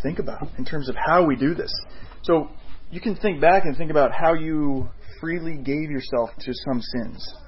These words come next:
Um, or, or how you truly enjoyed and loved some sins. Maybe think back to the ways that you found time for sin, made time for it. Or think back to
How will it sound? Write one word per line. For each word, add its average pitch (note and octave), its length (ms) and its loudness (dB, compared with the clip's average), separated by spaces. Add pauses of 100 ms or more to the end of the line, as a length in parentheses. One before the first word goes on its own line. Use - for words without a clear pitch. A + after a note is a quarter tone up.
(500)
Um, A2+ 420 2
or, C3+ 240 4
or C3+ 40 -2
how D3 160 4
you D3+ 220 -2
truly D3+ 340 -4
enjoyed C#3+ 540 6
and A2+ 180 -2
loved C3 420 4
some A#2 240 -10
sins. A2+ 400 -12
Maybe D3+ 300 -4 (400)
think D#3+ 180 -6
back D3+ 300 -2
to D3+ 140 -6
the C3 80 -2
ways C3+ 280 -4
that C#3 100 -6
you C3 200 -6
found C#3 300 -4
time C#3 640 -2
for A2+ 100 -10
sin, - 320 -8 (960)
made C#3+ 300 2
time A2+ 340 -6
for E2+ 220 -6
it. - 100 -6 (1900)
Or - 120 -4
think D3 200 -2
back C3 180 10
to - 60 -6